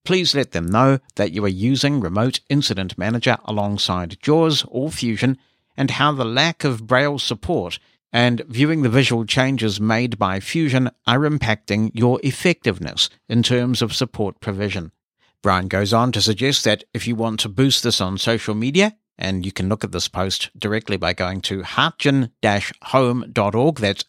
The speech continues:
H A R T G E N dash home dot org slash rim, and you can boost this on social media, and he also suggests you might like to raise it on F S Open Line.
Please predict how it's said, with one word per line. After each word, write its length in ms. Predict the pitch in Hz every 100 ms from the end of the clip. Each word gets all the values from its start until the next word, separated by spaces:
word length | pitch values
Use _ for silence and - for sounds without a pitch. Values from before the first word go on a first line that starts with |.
| 139
H 240 | 147 - -
A 180 | 135 127
R 220 | 127 120 117
T 240 | - 135
G 320 | 113 110 170 151
E 280 | 165 160 151
N 280 | 170 120 - - _
dash 340 | - 117 113 - -
home 440 | - 143 147 139 -
dot 280 | - 101 - -
org 340 | 127 127 113 - _ -
slash 460 | - 104 98 - _
rim, 380 | 98 110 170 220 - - - _ -
and 240 | 110 98
you 80 | 104
can 180 | 95 95
boost 300 | 120 120 -
this 180 | 104 87
on 140 | 90
social 340 | - 92 -
media, 340 | 92 104 107 107 - _ -
and 100 | 92
he 100 | 104
also 220 | 107 82
suggests 580 | - 85 82 85 - - -
you 120 | 104
might 220 | 87 85
like 280 | 80 82 -
to 200 | - 90
raise 260 | 82 90 92
it 80 |
on 280 | 78 80 80 - -
F 180 | 95 87
S 240 | 85 - -
Open 340 | 156 170 95
Line. 340 | 82 53 67